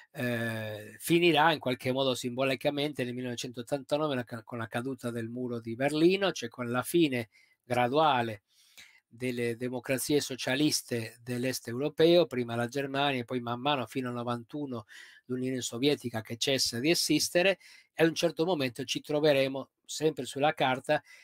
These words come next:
tutti in un mondo uguale. C'è un mondo nel quale non ci sono più ideologie contrapposte, ma soprattutto un mondo nel quale ha vinto un modello, che è il modello del mercato, cioè il modello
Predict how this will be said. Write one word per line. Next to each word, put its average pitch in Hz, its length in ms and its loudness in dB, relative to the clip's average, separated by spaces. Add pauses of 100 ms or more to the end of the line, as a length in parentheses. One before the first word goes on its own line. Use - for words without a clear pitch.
(300)
tutti 170 600 0
in 147 80 -2
un 156 180 -4
mondo 127 640 -4
uguale. 123 460 2
C'è 147 160 -4
un 135 100 -6
mondo 147 280 0
nel 135 160 -4
quale 139 260 2
non 123 140 -8
ci 127 160 -10
sono 131 340 -6
più 151 140 -8
ideologie 123 500 -4
contrapposte, 180 800 -2 (340)
ma 147 120 0
soprattutto 165 640 0
un 143 60 -4
mondo 147 220 -2
nel 180 120 0
quale 147 420 2
ha 139 180 4
vinto 175 420 -4
un 165 80 -6
modello, 123 480 0
che - 140 -4
è - 20 0
il 160 80 -2
modello 143 680 0
del 123 240 -2
mercato, 110 720 -8
cioè - 160 -12
il 117 60 -10
modello 139 500 0